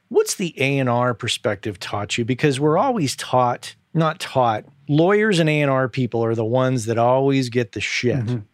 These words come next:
Speaker 1: You know, they're the ones that are always, you know, people bag
Speaker 2: Right.
Speaker 1: on. So
Speaker 2: <laughs>
Speaker 1: tell me about being an A and R guy.
Speaker 2: I loved it. Um, again, I had, just like, you know, starting out as an artist, I had a completely different, um, experience to most A and R people.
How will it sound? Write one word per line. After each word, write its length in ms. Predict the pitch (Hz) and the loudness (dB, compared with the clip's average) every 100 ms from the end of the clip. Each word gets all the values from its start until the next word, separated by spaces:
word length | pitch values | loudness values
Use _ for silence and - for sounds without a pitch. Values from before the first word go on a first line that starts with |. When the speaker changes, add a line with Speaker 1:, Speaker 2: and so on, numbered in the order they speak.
| _ _ | _ _
Speaker 1:
You 120 | 127 120 | -4 -2
know, 200 | 117 123 | 0 0
they're 160 | 127 | 0
the 100 | 120 | 0
ones 380 | 113 135 147 139 | 0 2 2 0
that 140 | 123 | 0
are 80 | 117 | 2
always, 580 | 120 131 139 135 131 - | 2 2 2 2 0 -4
you 180 | 226 156 | -6 -2
know, 180 | 117 107 | 0 -2
people 380 | 101 135 120 113 | -2 -4 -2 0
bag 420 | 190 156 120 156 | 2 4 4 2
Speaker 2:
Right. 220 | 107 98 | 0 -2
Speaker 1:
on. 100 | 95 | -2
So 460 | 135 - 117 110 104 190 - _ _ | -4 0 0 0 -2 -6 -8 _ _
Speaker 2:
<laughs> 400 | _ _ _ - | _ _ _ 0
Speaker 1:
tell 180 | 185 208 | 2 4
me 160 | 214 | 2
about 380 | 190 151 143 143 | 2 2 0 0
being 260 | 135 139 135 | 0 2 0
an 80 | |
A 160 | 123 123 | 0 0
and 80 | 117 | 0
R 220 | 110 110 | 0 -2
guy. 420 | 104 104 101 101 - | -4 -8 -8 -10 0
Speaker 2:
I 160 | 170 | 2
loved 320 | 170 151 151 - | 4 4 2 -4
it. 160 | - _ _ _ _ _ | -12 _ _ _ _ _
Um, 300 | 185 156 143 151 | 2 4 2 0
again, 340 | 165 165 170 | 2 4 4
I 140 | 156 147 | 4 2
had, 400 | 120 135 131 - 156 | 2 0 0 -6 -4
just 220 | 156 - | -2 2
like, 200 | 147 139 _ - _ | 0 0 _ -20 _
you 140 | 165 139 | -2 0
know, 200 | 127 117 | 0 -2
starting 360 | - 147 131 | 0 0 2
out 140 | 135 127 | 0 0
as 160 | 127 | 0
an 60 | 135 | 0
artist, 340 | 156 123 - | 0 -2 -2
I 20 | |
had 100 | 131 | -2
a 40 | 127 | -2
completely 720 | - 127 - 160 226 - 127 | -6 -10 -4 0 0 0 -4
different, 540 | 113 127 - 123 123 135 | -2 -4 -2 -4 -4 -4
um, 380 | 127 123 123 - | -2 -2 -4 -4
experience 680 | 147 - 180 247 127 123 - | -8 -2 0 0 -2 -6 -4
to 80 | 143 | -2
most 320 | 131 196 - | 0 -2 -2
A 100 | 120 | -4
and 140 | 117 | -4
R 100 | 117 | -4
people. 440 | 110 123 110 110 | -4 -6 -8 -12